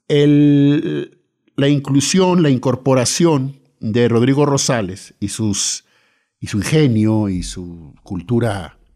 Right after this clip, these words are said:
verdaderamente amplia estará con nosotros, esperemos, que en el episodio tres de la segunda temporada o en el epi-, episodio treinta y tres. Este es el treinta y uno, ¿verdad? Entonces, ¿por qué me fui hasta el treinta y tres? No, al treinta y dos. No, ese es el treinta y dos, Rodrigo.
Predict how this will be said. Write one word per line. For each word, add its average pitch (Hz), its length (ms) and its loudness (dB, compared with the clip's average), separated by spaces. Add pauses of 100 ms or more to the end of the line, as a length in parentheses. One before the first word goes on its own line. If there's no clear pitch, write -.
(120)
verdaderamente 101 840 -12 (480)
amplia 113 640 -4 (180)
estará 131 380 0
con 170 100 0
nosotros, 147 540 -2 (400)
esperemos, 123 1000 -6
que 107 80 -6
en 101 60 -2
el 95 100 -6
episodio 98 520 -8
tres 117 280 0
de 120 80 0
la 113 80 0
segunda 101 280 -8
temporada 123 680 -6
o 104 140 -6
en 104 80 -8
el 95 80 -8
epi-, - 380 -18
episodio 90 500 -6
treinta 80 360 -10
y 71 60 -16
tres. - 380 -18 (600)
Este 175 360 0
es 170 100 0
el 170 120 -2
treinta 127 300 -2
y 120 100 0
uno, 139 240 2
¿verdad? 113 260 -4
Entonces, - 260 -20
¿por 131 120 -14
qué 135 100 -6
me 135 60 -4
fui 139 100 -6
hasta 131 100 -6
el 135 80 -8
treinta 117 240 -8
y 101 40 -10
tres? 117 200 -4
No, 135 160 2
al 123 100 -2
treinta 117 320 -4
y 104 60 -2
dos. 113 360 -4 (840)
No, 160 200 2
ese 202 100 2
es 254 80 2
el 269 100 2
treinta 151 300 0
y 98 60 -2
dos, 160 300 0
Rodrigo. 87 400 -14